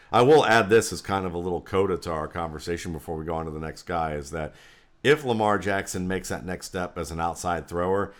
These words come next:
um, you will wanna go to Vegas and put some money down on Miles Boykin having at least an eight hundred yard season that following year. And if people are like, "Gosh, that third year breakout thing worked out for Miles Boykin," it'll have to, it'll be because,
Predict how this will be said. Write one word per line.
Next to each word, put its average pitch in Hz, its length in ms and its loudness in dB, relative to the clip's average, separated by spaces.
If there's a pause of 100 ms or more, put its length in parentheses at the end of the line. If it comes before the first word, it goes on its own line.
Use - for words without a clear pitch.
(220)
um, 78 480 -6 (120)
you 92 260 -4
will 104 120 2
wanna 98 240 0
go 98 160 0
to 95 80 -2
Vegas 92 440 -2
and 71 100 -16
put 92 160 -8
some 85 140 -6
money 87 260 -4
down 80 360 -4
on 78 220 -4
Miles 85 320 -4
Boykin 85 400 -4
having 78 300 -6
at 73 140 -12
least 90 300 -8
an 82 200 -6
eight 80 160 -8
hundred 78 320 -8
yard 76 280 -4
season 73 520 -6 (260)
that 73 180 -4
following 76 440 -2
year. 80 280 -2
And 76 280 -6
if 73 100 -8
people 87 240 -4
are 80 60 0
like, 78 260 -4
"Gosh, 101 480 -2 (540)
that 95 240 -2
third 120 220 4
year 123 140 6
breakout 107 560 4
thing 104 220 4
worked 107 240 2
out 110 220 4
for 107 80 0
Miles 113 320 2
Boykin," 107 600 2
it'll 90 260 2
have 95 260 2
to, 87 240 -6
it'll 90 200 -2
be 90 160 -4
because, 87 460 -2